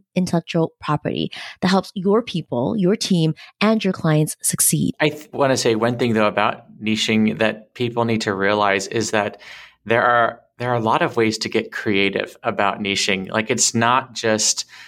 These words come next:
Speaker 2: yeah, I think you can be creative in niching, but it's all about being focused. I think so much of the time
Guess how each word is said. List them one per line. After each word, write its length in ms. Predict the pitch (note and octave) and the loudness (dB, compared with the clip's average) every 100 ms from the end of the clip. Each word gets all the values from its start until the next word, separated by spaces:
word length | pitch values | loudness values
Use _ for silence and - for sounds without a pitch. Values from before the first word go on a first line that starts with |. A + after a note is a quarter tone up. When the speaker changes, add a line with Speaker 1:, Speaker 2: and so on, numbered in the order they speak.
| - | -6
Speaker 2:
yeah, 380 | B2 B2+ G2+ - | 0 2 0 -4
I 120 | - B2 | -4 -2
think 300 | D#3 C#3+ - _ | -4 -4 -10 _
you 140 | B2 | -2
can 180 | B2+ C#3 | 0 0
be 140 | C3+ C3 | 0 -2
creative 560 | - A2+ A2+ C3 A2+ | 0 2 4 2 0
in 220 | A#2+ G#2 | 0 0
niching, 400 | G2 G2+ - G#2+ | 0 0 0 0
but 120 | G#2+ A2+ | 0 -2
it's 120 | A2 | 0
all 180 | A#2+ C#3+ | 0 0
about 240 | C#3 - | 0 0
being 180 | G#2 G2 | -2 -4
focused. 720 | - G2 G2+ - - - - - - | -4 -2 0 -2 -2 -2 -4 -14 -4
I 140 | G#2+ A2 | 0 0
think 160 | C3 | 0
so 160 | - A#2+ | 0 2
much 160 | A#2 A2+ | 2 0
of 60 | |
the 60 | G#2+ | -2
time 480 | - G#2+ G#2 G#2 | 0 2 2 0